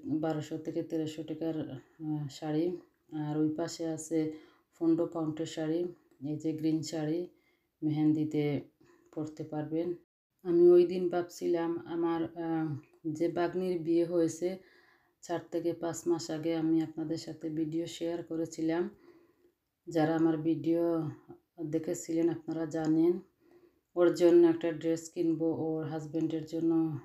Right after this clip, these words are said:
উম, কাপড় কিনবো, কাপড় বলতে আর কি শার্ট কিনবো। ভাবছিলাম এই সামার হলিডের সময় ওদেরকে দাওয়াত দিব, ওরা তো আমার বাসায় আসে নাই, আহ, দাওয়াত দিতে পারবো না কারণ ওরা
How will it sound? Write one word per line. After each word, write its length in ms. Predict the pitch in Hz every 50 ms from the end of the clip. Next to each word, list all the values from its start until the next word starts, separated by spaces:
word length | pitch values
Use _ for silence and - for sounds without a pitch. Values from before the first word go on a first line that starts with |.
| - -
উম, 380 | 143 151 151 151 151 139 123 - - _ -
কাপড় 340 | - 160 151 - - 160 156 -
কিনবো, 440 | 170 165 160 160 151 165 175 175 170
কাপড় 360 | - - 160 156 - 165 156
বলতে 300 | 156 160 151 156 - 160
আর 100 | 156 156
কি 300 | 156 - 165 165 160 151
শার্ট 340 | 156 - 160 156 156 156 -
কিনবো। 400 | - 175 165 160 156 165 175 175 - - - _ _ _ _ _ _ _ _ 202 180
ভাবছিলাম 640 | 185 185 180 - - - 180 175 170 165 165 170
এই 160 | 165 175 175
সামার 380 | 170 - - 165 160 165 180 165
হলিডের 400 | 165 175 170 170 165 160 170 165
সময় 440 | 165 - 180 165 165 165 165 175 175
ওদেরকে 500 | 170 160 151 170 165 - - 175 170 165
দাওয়াত 400 | 151 160 160 160 165 170 160 -
দিব, 460 | 180 170 151 160 170 180 190 175 - - 139 -
ওরা 200 | 170 170 160 156 151
তো 120 | - 165
আমার 220 | 160 160 165 160
বাসায় 380 | 160 160 160 156 - - 180 170
আসে 280 | 165 160 160 - 180 170
নাই, 260 | 170 165 170 185 196 - - _ _ _ _ _ _ _ _ _ _ _ _ _ _ _ _ _ _ -
আহ, 480 | - - 151 156 156 156 156 156 156
দাওয়াত 280 | 151 165 165 165 175 175
দিতে 240 | 170 180 170 180 175
পারবো 360 | - 175 165 165 156 170 180
না 180 | 175 170 165
কারণ 500 | 165 - 165 160 165 160 160 160 160 147 -
ওরা 420 | 151 165 165 165 165 165 156 143